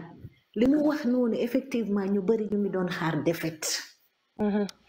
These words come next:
Speaker 1: Mais Yàlla bari na sutura, te Yàlla ku ànd ak dëgg la àndal.
Speaker 2: Mhm.
Speaker 1: Li mu def amu ci dërëm, fayuñu ko ci dara, da ko def rek te Yàlla tax.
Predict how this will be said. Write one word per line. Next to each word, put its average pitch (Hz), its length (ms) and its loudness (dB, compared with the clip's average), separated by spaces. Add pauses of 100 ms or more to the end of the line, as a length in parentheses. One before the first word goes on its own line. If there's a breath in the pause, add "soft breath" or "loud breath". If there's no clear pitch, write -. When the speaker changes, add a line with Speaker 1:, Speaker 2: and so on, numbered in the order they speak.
(580 soft breath)
Speaker 1:
Mais 190 280 2
Yàlla 190 320 0
bari 185 280 0
na 180 120 -2
sutura, 170 480 -4
te 175 80 2
Yàlla 175 380 2
ku 165 80 -4
ànd 180 240 0
ak 156 100 2 (120)
dëgg 160 200 -4 (600)
la 147 120 -10
àndal. 151 360 -8 (520)
Speaker 2:
Mhm. 196 300 -10 (560)
Speaker 1:
Li 220 120 4
mu 214 160 2
def 185 220 0 (220)
amu 190 260 0
ci 185 160 -2
dërëm, 190 400 2
fayuñu 196 380 -2
ko 185 100 0
ci 175 140 -4
dara, 165 220 -2
da 170 100 -2
ko 175 140 -6
def 170 240 -4
rek 180 180 -8
te 180 60 -2
Yàlla 165 440 -2
tax. 160 160 -6